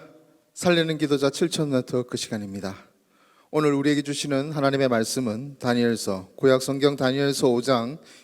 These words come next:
이십오 절에서 이십팔 절까지의 말씀입니다. "기록된 글자는 이것이니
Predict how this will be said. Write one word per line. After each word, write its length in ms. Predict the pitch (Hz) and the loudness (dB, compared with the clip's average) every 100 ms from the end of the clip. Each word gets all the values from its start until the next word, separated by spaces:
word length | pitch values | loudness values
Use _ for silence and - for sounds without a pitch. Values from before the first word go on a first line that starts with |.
| - | -6
이십오 400 | 120 123 139 131 | -2 0 0 0
절에서 320 | 131 127 127 | 0 -2 -2
이십팔 400 | 113 151 - 156 | -4 -4 -2 -2
절까지의 520 | 151 147 135 123 139 | 0 0 0 0 -2
말씀입니다. 680 | 156 113 - 98 80 82 80 _ _ _ _ _ | 0 -2 -6 -10 -12 -14 -16 _ _ _ _ _
"기록된 380 | 170 175 180 170 | 6 6 8 8
글자는 480 | 160 160 160 160 151 | 8 8 6 6 0
이것이니 580 | 131 135 - 120 104 | 2 2 2 -2 -4